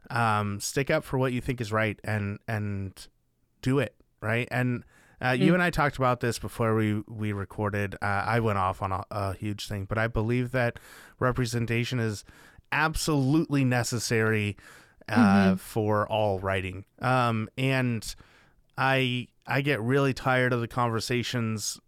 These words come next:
Speaker 1: around a lot of, uh, transphobia and homophobia of, like, "Well, we don't wanna normalize it." And that bothers the shit out of me, 'cause even if you don't agree with it, it's still a part of real life. It still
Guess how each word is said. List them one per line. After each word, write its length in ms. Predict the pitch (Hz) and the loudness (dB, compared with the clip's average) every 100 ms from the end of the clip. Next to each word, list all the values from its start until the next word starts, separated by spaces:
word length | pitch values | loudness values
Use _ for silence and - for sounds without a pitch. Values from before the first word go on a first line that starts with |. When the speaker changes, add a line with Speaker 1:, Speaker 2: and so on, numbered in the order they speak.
| - | -4
Speaker 1:
around 720 | 113 104 117 123 127 123 113 - | -2 0 0 2 2 0 -2 -4
a 80 | 110 | 0
lot 280 | 110 107 | 2 2
of, 520 | 110 107 101 95 - - _ _ _ - | 2 2 0 -6 -14 -20 _ _ _ -8
uh, 540 | 110 101 95 98 98 - | -2 0 2 0 -2 -4
transphobia 840 | - 127 117 - 117 107 110 107 104 | -2 0 0 -2 -2 0 0 0 0
and 80 | 101 | -2
homophobia 920 | 117 113 110 113 104 104 104 98 98 | -2 -2 -2 -2 -2 -2 -2 -2 -4
of, 560 | 104 101 95 92 - - - | -2 -2 -2 -6 -14 -16 -8
like, 260 | 92 - - - - - - | -8 -8 -18 -20 -20 -20 -6
"Well, 320 | 120 104 101 117 113 - | 0 0 -2 -8 -16 -10
we 180 | 113 120 | -2 -2
don't 140 | 104 | -2
wanna 180 | 104 95 | -4 -6
normalize 640 | 95 101 95 87 92 90 - | -6 -4 -4 -6 -10 -12 -14
it." 160 | - - _ | -18 -20 _
And 360 | 107 104 101 - - | -4 -4 -6 -12 -4
that 240 | 127 123 120 | -2 0 0
bothers 400 | 123 135 123 107 | 0 2 0 -4
the 80 | |
shit 260 | 107 - 104 | -6 -6 -4
out 160 | 95 95 | -4 -4
of 80 | |
me, 240 | 98 104 - | -10 -14 -10
'cause 200 | - 120 | -6 -6
even 300 | 131 151 175 | -2 -2 0
if 140 | 180 139 | 0 -2
you 100 | 117 | -2
don't 320 | - 127 131 | 0 0 0
agree 280 | 104 117 123 | -2 -4 -4
with 160 | 117 110 | -4 -4
it, 100 | 107 | -4
it's 180 | 110 | -4
still 380 | - - 151 160 | -4 0 2 4
a 40 | 131 | 2
part 300 | - 117 113 | 0 0 0
of 360 | 107 98 98 | -4 -8 -8
real 220 | 104 101 92 | -6 -6 -4
life. 360 | 98 - - | -4 -6 -10
It 160 | 107 - | -10 -6
still 380 | - 143 135 | -4 -2 -2